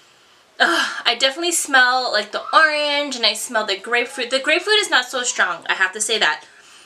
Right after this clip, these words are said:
It is more orange that I smell, but to me, it kinda reminds me of a little bit of an orange sherbet. So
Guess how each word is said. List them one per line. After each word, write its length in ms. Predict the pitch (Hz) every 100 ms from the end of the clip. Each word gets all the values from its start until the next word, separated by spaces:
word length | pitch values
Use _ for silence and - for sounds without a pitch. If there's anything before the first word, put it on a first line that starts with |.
| -
It 120 | 240
is 140 | 269 285
more 220 | 320 -
orange 520 | 214 202 226 240 226 -
that 140 | 240
I 100 | 240
smell, 520 | 240 - 262 254 262 - - - _
but 280 | 320 330 - - - _ -
to 120 | 285
me, 200 | 294 349
it 140 | 440
kinda 220 | 427 415 415
reminds 340 | 302 269 269
me 220 | 269 262
of 340 | 220 220 220 214
a 100 | 214
little 220 | 214 214
bit 120 | 208
of 100 | 202
an 120 | 190 -
orange 300 | 202 196 190
sherbet. 640 | - - 208 269 320 330 - - -
So 500 | - 277 254 226